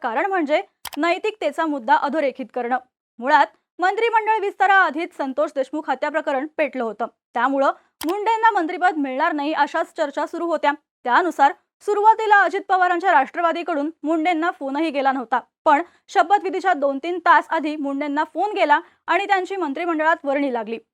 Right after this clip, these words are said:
फडणवीसांचे निकटवर्तीय असल्यामुळंच मुंडेंना मंत्रिपद मिळाल्याचं त्यावेळी सांगण्यात आलं. पण मंत्रिपद राष्ट्रवादीच्या कोट्यातून मिळाल्यामुळं त्यासाठी अजितदादांनाच जबाबदार धरलं गेलं.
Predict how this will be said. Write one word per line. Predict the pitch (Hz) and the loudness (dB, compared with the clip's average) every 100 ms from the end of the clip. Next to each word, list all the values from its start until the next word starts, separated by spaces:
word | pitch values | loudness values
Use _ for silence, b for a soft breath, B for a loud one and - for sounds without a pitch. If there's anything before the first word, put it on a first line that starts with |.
| - - - | -18 -8 0
फडणवीसांचे | 302 330 320 320 311 349 | 2 2 0 -2 -2 -2
निकटवर्तीय | 294 285 285 302 294 302 | -4 -6 -4 -4 -4 -4
असल्यामुळंच | 285 311 381 339 277 311 | -2 -2 -2 0 -2 -2
मुंडेंना | 302 311 339 415 427 | -2 -2 -2 0 0
मंत्रिपद | 359 302 349 370 330 | 0 -4 -2 -2 0
मिळाल्याचं | 285 320 294 277 277 | -2 -2 -2 -6 -6
त्यावेळी | 277 233 262 | -4 -4 -4
सांगण्यात | - 294 277 262 | -4 -2 -2 -2
आलं. | 233 - _ - 453 | -6 -8 _ -8 -4
पण | 480 | 2
मंत्रिपद | 381 381 440 466 440 | 2 0 -2 -2 2
राष्ट्रवादीच्या | 269 285 370 392 381 415 | 2 2 -2 -2 -2 -4
कोट्यातून | 370 339 339 381 | -4 -4 -4 -4
मिळाल्यामुळं | 339 233 269 381 370 262 254 | -6 -2 0 0 0 -2 -2
त्यासाठी | 302 285 320 302 330 | 0 0 0 -6 -4
अजितदादांनाच | 262 240 311 349 330 339 349 | -4 -6 -4 -2 -2 -4 -4
जबाबदार | 269 233 285 | -6 -4 -4
धरलं | 320 302 285 | -4 -4 -4
गेलं. | 233 220 | -4 -8